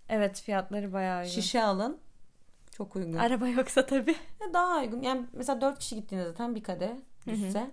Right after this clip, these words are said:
Speaker 2: keyifli olur yani. Ee, ben ne söyleyecektim burayla alakalı? Ha, buranın şey, ambiyansı gerçekten çok bence sevimli. Mesela otururken ve masada yemeğini yerken böyle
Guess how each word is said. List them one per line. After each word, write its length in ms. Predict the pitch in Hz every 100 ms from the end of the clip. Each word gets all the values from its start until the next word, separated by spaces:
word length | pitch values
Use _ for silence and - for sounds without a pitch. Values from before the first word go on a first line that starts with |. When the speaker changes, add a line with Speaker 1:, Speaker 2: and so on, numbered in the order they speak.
| -
Speaker 2:
keyifli 400 | - 196 190 -
olur 240 | 202 185 170
yani. 500 | 156 147 156 208 320 - - - - - - - - - - - - - - -
Ee, 340 | 262 262 262 262 254 262 - - 277
ben 200 | 294 294
ne 80 |
söyleyecektim 560 | 285 226 185 185 - 185
burayla 300 | 175 175 175
alakalı? 400 | 175 180 294 320
Ha, 160 | 254 233
buranın 260 | 330 370
şey, 280 | 370 330 330 - - -
ambiyansı 540 | 233 254 294 311 302
gerçekten 560 | 240 247 269 247 - 247
çok 280 | 247 240 220
bence 480 | 214 214 208 233 - - -
sevimli. 560 | - - 190 190 175 175 233 - - -
Mesela 280 | - 214 233
otururken 600 | 240 240 269 269 262 220
ve 40 | 208
masada 320 | 214 214 208
yemeğini 360 | 208 208 214 226
yerken 400 | 226 190 262 233
böyle 300 | 220 233